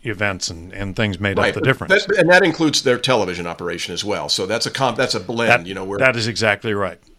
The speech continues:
Speaker 1: But
Speaker 2: pure
Speaker 1: I
Speaker 2: play radio guys are, are not doing as, as much. But, you know, they, they, they, uh, they also, they get federal funding. So,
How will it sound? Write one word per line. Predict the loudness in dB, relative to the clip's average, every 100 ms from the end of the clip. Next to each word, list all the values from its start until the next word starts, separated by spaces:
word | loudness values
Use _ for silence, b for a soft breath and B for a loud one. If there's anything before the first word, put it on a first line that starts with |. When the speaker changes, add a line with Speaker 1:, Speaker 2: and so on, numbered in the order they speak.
| -6
Speaker 1:
But | 4 4 6
Speaker 2:
pure | 2
Speaker 1:
I | 4
Speaker 2:
play | 4 4
radio | 4 4 4
guys | 6 6 6 2
are, | -2 0
are |
not | 4 2 2
doing | -2 -2 -8 -16 -10
as, | 0 2 2 -4 -6
as | 0 2 2 -4
much. | -8 -8 -6 -6 -10 B B B B
But, | 4 4 2 -10 B B
you | 0
know, | 4 6
they, | 4
they, | 4 0 0
they, | -4 0 0
uh, | 0
they | 4 4 2 2
also, | 4 6 6
they | 4
get | 2
federal | 4 2 2
funding. | 0 0 0 -6 -4
So, | 2 2 2